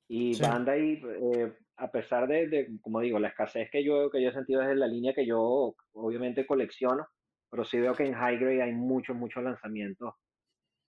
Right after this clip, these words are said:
Speaker 1: así
Speaker 2: Sí.
Speaker 1: que, que no, no, no, no hay escasez en, en ese tipo de modelos de, de principiantes.
Speaker 2: Sí. Y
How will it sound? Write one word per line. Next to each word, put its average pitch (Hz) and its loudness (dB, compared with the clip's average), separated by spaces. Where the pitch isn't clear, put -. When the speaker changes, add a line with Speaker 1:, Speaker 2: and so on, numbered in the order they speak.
Speaker 1:
así 165 -2
Speaker 2:
Sí. 101 -2
Speaker 1:
que, 110 0
que 110 -12
no, 107 -4
no, 107 -4
no, 113 0
no 120 2
hay 131 4
escasez 123 2
en, 131 2
en 113 0
ese 107 -2
tipo 123 0
de 123 2
modelos 107 0
de, 90 -12
de 110 -6
principiantes. 104 -2
Speaker 2:
Sí. 147 -8
Y 202 4